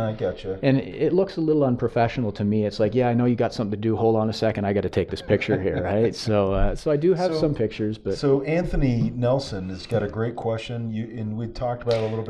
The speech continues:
Speaker 1: before. What are some good companies? You, you named off three.
Speaker 2: Yeah, there's a, there's a number of them. Um, there's, uh, there, I said, uh, Gap Adventures. Uh, actually, sorry, I better back away from that. They had to change their name to G Adventures because Gap,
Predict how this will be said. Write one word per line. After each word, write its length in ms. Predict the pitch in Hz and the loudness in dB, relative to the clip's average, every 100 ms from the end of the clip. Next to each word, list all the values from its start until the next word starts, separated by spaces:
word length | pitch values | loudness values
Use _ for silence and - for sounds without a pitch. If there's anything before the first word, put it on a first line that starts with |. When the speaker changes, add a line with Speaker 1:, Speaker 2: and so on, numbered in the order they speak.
| 117 | -8
Speaker 1:
before. 340 | - - 117 120 | -10 -8 -8 -6
What 200 | 123 170 | -4 0
are 60 | |
some 200 | 151 147 | 0 0
good 220 | 143 139 - | -2 -4 -4
companies? 420 | 131 131 135 117 | -8 -6 -10 -10
You, 60 | 104 135 | -14 -6
you 160 | 131 | -2
named 300 | 127 143 147 | 0 0 2
off 240 | 107 85 - | 2 2 -4
three. 240 | 104 87 73 | -10 -10 -8
Speaker 2:
Yeah, 280 | 123 160 180 | 0 2 2
there's 340 | 117 127 117 | 0 -2 0
a, 140 | 123 117 | 0 2
there's 220 | 123 120 | 2 2
a 20 | |
number 460 | 120 127 135 127 101 | 2 4 4 4 4
of 160 | 92 | 2
them. 260 | 98 120 123 - | 2 2 2 2
Um, 500 | 101 92 90 90 92 | 2 4 4 4 2
there's, 600 | - 104 98 95 90 - | 0 0 2 2 -2 0
uh, 760 | 101 95 92 92 90 87 76 - - - - | 4 4 4 2 2 0 -2 -2 -8 -14 -2
there, 240 | 117 107 107 | 0 2 2
I 60 | 107 | 0
said, 400 | - 107 95 107 | 4 4 4 0
uh, 100 | 101 | 0
Gap 300 | 92 107 107 | 2 2 2
Adventures. 580 | 101 98 98 - 113 110 | 2 4 2 2 2 2
Uh, 40 | |
actually, 340 | 101 104 - 107 | 2 2 2 -2
sorry, 320 | 104 101 107 | 2 2 2
I 100 | 90 | -2
better 220 | 98 95 | 0 2
back 220 | 92 87 | 4 2
away 200 | 92 92 | 4 2
from 160 | - 98 | 2 2
that. 300 | 95 110 113 | 4 2 0
They 80 | 90 | 0
had 160 | 104 | 2
to 60 | 104 | 2
change 340 | - 107 98 | 0 0 0
their 100 | 101 | -2
name 240 | 98 95 95 | -2 -2 -6
to 60 | |
G 260 | 90 98 104 | -6 -2 -2
Adventures 480 | 98 98 92 98 95 | -2 -6 -6 -8 -6
because 380 | 101 98 95 | -6 -4 -6
Gap, 340 | 98 101 95 | -2 -4 -4